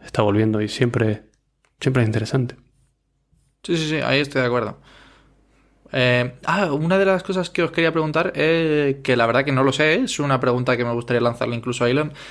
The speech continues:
Speaker 2: es, eh, con este nuevo traje, el nuevo traje que han enviado, ¿tendrán métricas? O sea, ¿tendrán telemetría de ese traje? Sería muy interesante saber
Speaker 1: Yo
Speaker 2: si
Speaker 1: me
Speaker 2: de verdad ha
Speaker 1: pregunté lo mismo.
Speaker 2: funcionado.
Speaker 1: Me pregunté lo mismo para saber si, si lo estaban probando realmente o es
Speaker 2: Claro.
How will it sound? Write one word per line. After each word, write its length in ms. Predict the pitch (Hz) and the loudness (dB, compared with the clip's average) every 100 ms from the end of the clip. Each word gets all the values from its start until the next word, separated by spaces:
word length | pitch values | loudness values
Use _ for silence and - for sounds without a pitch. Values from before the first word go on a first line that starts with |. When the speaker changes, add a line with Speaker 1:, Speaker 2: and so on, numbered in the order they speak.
| - | -8
Speaker 2:
es, 380 | - 127 131 - - | -2 0 0 -6 0
eh, 340 | 135 120 120 | 2 4 2
con 160 | - 131 | 0 -2
este 160 | 139 185 | -2 0
nuevo 180 | 165 | 2
traje, 500 | 139 160 - 202 202 - | 2 -2 0 -2 -2 -6
el 120 | 135 | -4
nuevo 200 | 135 151 | 0 0
traje 260 | 151 151 131 | -2 -4 -2
que 100 | 135 | -2
han 140 | 131 | -2
enviado, 600 | 127 135 135 127 156 - - - - - _ | -2 -4 0 0 0 -4 -10 -20 -20 -20 _
¿tendrán 540 | - 127 123 135 185 190 | -2 2 4 2 0 0
métricas? 880 | 143 139 139 202 214 233 - - - | 0 2 0 0 0 -2 -6 -10 -14
O 20 | - | -4
sea, 160 | 135 | -2
¿tendrán 320 | 131 123 131 | 0 0 0
telemetría 560 | 151 185 160 139 165 160 | 2 2 2 2 2 4
de 80 | 139 | 2
ese 160 | 139 | 0
traje? 380 | 127 135 - 240 | 0 0 -2 -6
Sería 240 | - 127 117 | -6 -2 0
muy 80 | 139 | 0
interesante 380 | 170 139 135 123 | 0 0 0 0
saber 220 | 120 120 | 2 4
Speaker 1:
Yo 100 | 139 | 4
Speaker 2:
si 0 | |
Speaker 1:
me 60 | 156 | 4
Speaker 2:
de 40 | - | 6
verdad 120 | 143 | 6
ha 40 | 123 | 6
Speaker 1:
pregunté 240 | 143 131 | 6 4
lo 40 | |
mismo. 120 | 117 180 104 | 4 2 0
Speaker 2:
funcionado. 400 | - - - - | -10 -20 -14 -6
Speaker 1:
Me 120 | 131 | -2
pregunté 260 | 131 123 131 | 0 2 2
lo 80 | |
mismo 240 | 139 135 147 | 2 2 0
para 160 | 135 | 0
saber 320 | 123 120 123 127 | 0 0 0 0
si, 720 | - 135 131 127 123 120 139 | 0 2 2 2 2 2 -2
si 200 | - 117 | -6 -6
lo 160 | 131 120 | -4 -4
estaban 280 | - 120 | 0 0
probando 360 | 120 117 117 120 | 2 2 2 2
realmente 540 | 117 117 135 151 190 180 | 0 0 0 0 -2 2
o 180 | 131 | 2
es 80 | 127 | 2
Speaker 2:
Claro. 260 | 127 175 | 0 0